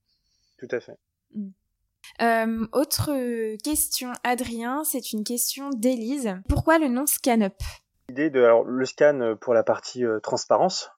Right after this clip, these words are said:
Speaker 1: hein, c'est, euh, vraiment, euh, ce, ce côté, euh, je scanne, donc je m'informe. Et, euh, et le up, c'était, euh, c'était, euh, dans le sens, euh, mobilisation citoyenne, euh, vers le haut,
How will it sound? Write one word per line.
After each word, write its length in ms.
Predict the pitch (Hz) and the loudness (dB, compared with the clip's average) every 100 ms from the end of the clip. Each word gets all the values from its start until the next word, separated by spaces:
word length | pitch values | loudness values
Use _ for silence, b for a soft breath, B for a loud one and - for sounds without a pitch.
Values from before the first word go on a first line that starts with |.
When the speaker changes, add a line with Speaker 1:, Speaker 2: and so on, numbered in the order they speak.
| _ - | _ -10
Speaker 1:
hein, 140 | 120 143 | -10 -8
c'est, 240 | - 110 | -8 -6
euh, 180 | 107 107 | -4 -2
vraiment, 460 | 110 113 127 127 | 2 2 2 0
euh, 640 | 110 107 107 107 104 110 110 110 | 0 -2 -4 -8 -10 -12 -14 -16
ce, 220 | - 110 | -12 -12
ce 140 | 107 113 | -12 -16
côté, 400 | - 101 123 123 | -12 -10 -4 -2
euh, 300 | 110 104 104 | -2 -4 -6
je 100 | 107 | -10
scanne, 280 | 101 127 127 | -6 -4 -4
donc 160 | 117 110 | -6 -6
je 100 | 117 | -2
m'informe. 600 | 117 117 147 170 131 113 _ B B B - | 0 2 4 4 0 -6 _ B B B 0
Et, 280 | 127 143 135 | 2 4 6
euh, 320 | 117 113 113 - | 6 4 0 -2
et 120 | 123 | 2
le 140 | 123 - | 2 6
up, 180 | - - - - | 4 2 -20 -20
c'était, 360 | - 123 - 131 | -10 -10 -4 0
euh, 600 | 139 120 113 110 113 113 | 2 4 2 0 -2 -6
c'était, 360 | - - 131 135 | -12 -8 -2 2
euh, 220 | 120 110 | 2 0
dans 140 | 117 | -6
le 60 | 113 | -8
sens, 400 | - 135 135 - | -6 -6 -6 -4
euh, 160 | 117 113 | -4 -4
mobilisation 640 | 120 131 123 120 117 135 | -2 -2 0 -2 -2 -6
citoyenne, 640 | - 127 120 120 135 143 117 | -12 -6 -2 2 4 2 0
euh, 320 | 110 110 110 B B B - | -4 -6 -10 B B B -8
vers 260 | 117 127 | 2 4
le 100 | 123 | 4
haut, 300 | 127 151 185 | 4 6 4